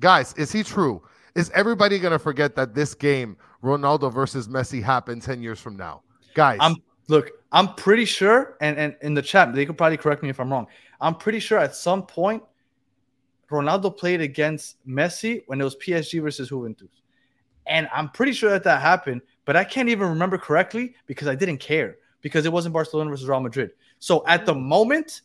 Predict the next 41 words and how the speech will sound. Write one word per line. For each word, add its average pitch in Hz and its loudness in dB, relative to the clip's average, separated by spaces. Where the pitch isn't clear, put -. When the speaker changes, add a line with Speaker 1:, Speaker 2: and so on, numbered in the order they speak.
Speaker 2:
it - -8
matters, 214 2
but 202 4
down 220 0
the 185 0
line, 208 2
nobody's 180 -4
gonna 165 -2
remember 127 -4
that. 151 4
Everybody's 170 -4
gonna 175 -4
remember 165 -4
when 143 -4
they 151 0
played 151 0
in 147 -4
Barcelona 139 -2
and, 135 -2
and, 131 -6
and 135 -6
Real 143 2
Madrid. 139 -4
And 117 -4
Speaker 1:
Well, 127 0
some 131 2
Speaker 2:
everybody's 147 0
saying 143 0
that 135 4
Speaker 1:
people 127 2
Speaker 2:
I'm 127 -2
wrong. 113 0
So 131 -6
maybe 151 0
I, 143 0
I 131 -2
was 127 -8
wrong. 110 -8
Maybe 107 -12
I, 120 -8
I, 117 -14